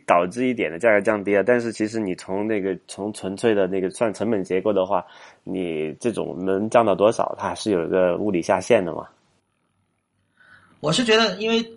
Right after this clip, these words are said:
Speaker 2: 有一批人是现在已经在每个月付，呃，每年付九十九美元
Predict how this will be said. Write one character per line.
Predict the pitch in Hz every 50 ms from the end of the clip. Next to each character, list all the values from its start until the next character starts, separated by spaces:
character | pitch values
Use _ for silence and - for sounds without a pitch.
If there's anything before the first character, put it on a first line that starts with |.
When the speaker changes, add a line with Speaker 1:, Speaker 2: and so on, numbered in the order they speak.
| - - -
Speaker 2:
有 | 156 143 127 117 110
一 | 131
批 | 156 - - 196
人 | 196 160 117 113 127
是 | 135 - - 139 123
现 | - - 156
在 | 143 127 120
已 | 107 92
经 | 98 110
在 | 120 135 127 113
每 | 98 95 87
个 | 82 92
月 | 107 117 113 104
付， | - - - 113
呃， | 110 117 113
每 | 107 104
年 | 101 101 107 120
付 | - - 135
九 | 113 104 101
十 | 117
九 | 165 220 -
美 | 117 110
元 | 95 90 90 90 90 92 98 -